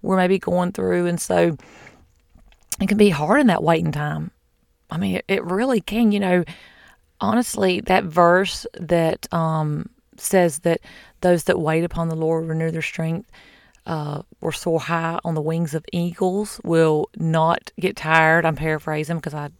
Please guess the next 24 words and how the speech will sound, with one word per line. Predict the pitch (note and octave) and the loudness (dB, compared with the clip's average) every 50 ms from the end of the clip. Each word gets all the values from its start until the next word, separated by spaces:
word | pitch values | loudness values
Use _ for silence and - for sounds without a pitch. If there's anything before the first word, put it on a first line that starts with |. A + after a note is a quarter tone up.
| _ _ | _ _
didn't | - E3+ - D#3 D3+ C#3+ D3 - | -10 -10 -8 -8 -8 -8 -10 -12
stop | - - E3 D3 D3 - | -10 -8 -8 -8 -8 -8
and | D#3 D#3 D#3+ | -8 -8 -6
look | D#3 D3+ - | -6 -8 -8
it | - D#3 | -10 -10
up. | D3+ D#3+ - _ - | -10 -10 -10 _ -4
But, | - D#3+ D#3 - - - - - - - - - _ - | -2 -2 -2 -2 -6 -14 -14 -14 -14 -14 -14 -12 _ -2
um, | E3 E3 D#3+ D#3+ D#3 D#3 - _ _ _ _ _ _ - - - | 0 2 2 2 0 -2 -6 _ _ _ _ _ _ -18 -8 -2
you | G3+ G3+ | 0 2
know, | F#3 F3 | 4 4
that | D#3+ G#3 A#3 - - | 6 6 4 4 4
waiting | F#3 E3+ F3 F3+ F#3 F#3+ G3 F#3+ F#3 F3+ E3+ | 0 -2 -2 0 0 0 -2 -2 -2 -4 -2
on | E3 E3 D3+ | -2 -4 -4
the | D3+ D3 | -4 -6
Lord | D3 C#3+ D3+ D#3+ F3+ F#3+ F#3 E3 D3 C#3+ C#3+ C3+ B2+ - _ _ _ _ _ _ _ _ _ _ _ _ _ _ - | -6 -4 -2 0 0 0 0 0 -2 -2 -4 -6 -10 -14 _ _ _ _ _ _ _ _ _ _ _ _ _ _ -4
is | - F3 E3+ D3+ - | -2 -2 -2 -2 -2
a | - E3+ | -4 0
different | B2 G3 G3+ - - - - | 4 4 4 4 2 -4 -4
kind | D3+ E3 F3 E3 | -4 -4 -2 -2
of | D#3 D3 | -2 -2
waiting. | C#3+ D#3+ D#3+ F3 - - A1 G1+ - | -2 -2 -4 -4 -6 -8 -10 -12 -12
'Cause | - - D#3+ - | -14 -12 -10 -6
sometimes, | - A3+ B3+ F4 - C#4 A3+ G#3 F#3 F3+ F3 - - | -2 -2 -2 -2 -2 -2 0 0 0 -2 -4 -4 -4
like, | F3 E3 D#3+ E3 - | -2 -2 -2 -2 -4